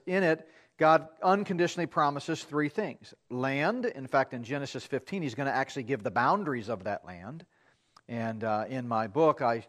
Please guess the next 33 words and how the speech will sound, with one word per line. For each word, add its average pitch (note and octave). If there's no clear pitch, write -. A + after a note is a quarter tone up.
I A#2
show C#3
you C3
that A#2+
to C3+
this B2+
day, D3+
Israel C#3
has A#2+
never C3+
occupied, A#2
they've A#2
had A2
the A#2
rights D#3+
to, A#2
but A#2+
they've B2+
never C3
physically C3
occupied B2
the A2
full B2
boundaries A2
of, G2+
of G2
the A2
land D#3
to A#2+
this A#2
day. D#3
Uh, A2
so A2+